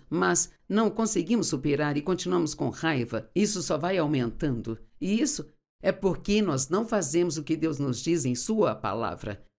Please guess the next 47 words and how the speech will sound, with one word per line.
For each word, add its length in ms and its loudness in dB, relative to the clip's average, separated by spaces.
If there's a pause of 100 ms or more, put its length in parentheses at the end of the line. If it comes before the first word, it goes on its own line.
E 60 -2
a 80 4
única 320 2
coisa 400 2
que 80 -6
ele 140 -2
diz 240 -2
para 200 -2
fazer 440 0 (160)
é 100 2
orar 320 0
por 140 -2
seus 260 0
inimigos. 580 -4 (840)
Eu 100 2
passei 300 4
por 160 0
uma 140 2
situação 480 0
recentemente 1000 -2
em 220 4
que 400 0 (260)
alguém 320 2
fez 240 0
algo 240 0
que 120 -2
me 100 2
machucou 560 0
e 160 2
eu 320 2
não 480 0 (140)
conseguia 460 2
tirar 300 0
isso 180 -2
da 100 2
minha 240 0
mente. 440 -8 (260)
Eu 80 4
tentava 440 0
derrubar 440 0
aquilo 300 0
e 40 -4
voltava, 400 -2
tentava 360 -2
derrubar 320 0
e 40 0
voltava, 600 -2